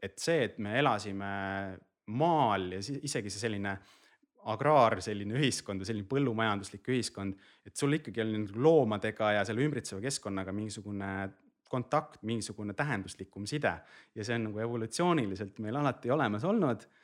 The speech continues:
aga et nüüd viimase saja aastaga me oleme ikkagi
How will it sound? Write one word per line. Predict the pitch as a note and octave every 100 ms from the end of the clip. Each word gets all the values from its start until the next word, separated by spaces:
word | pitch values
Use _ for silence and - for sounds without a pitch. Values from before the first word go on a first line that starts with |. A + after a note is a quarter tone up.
| - - - A2
aga | A2 G#2+ G#2
et | G#2 -
nüüd | D3+ D#3+ B2 -
viimase | C#3+ D#3 A#2 -
saja | C#3 C#3
aastaga | B2+ - G2 G2
me | G#2
oleme | G#2+ A2
ikkagi | - G2 G2+